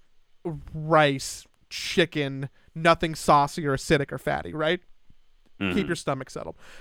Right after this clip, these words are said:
Speaker 1: The morning of, no coffee, no milk, just water, little bit of water, like, some fruit if you want it, a little bit of a bagel, no cream cheese, like, just very basic food,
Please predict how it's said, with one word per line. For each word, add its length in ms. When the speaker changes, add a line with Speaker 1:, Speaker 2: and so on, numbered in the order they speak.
Speaker 1:
The 100
morning 460
of, 320
no 240
coffee, 500
no 240
milk, 420
just 420
water, 640
little 260
bit 140
of 80
water, 440
like, 220
some 180
fruit 480
if 140
you 100
want 320
it, 140
a 80
little 220
bit 120
of 60
a 60
bagel, 440
no 180
cream 280
cheese, 480
like, 180
just 220
very 720
basic 540
food, 540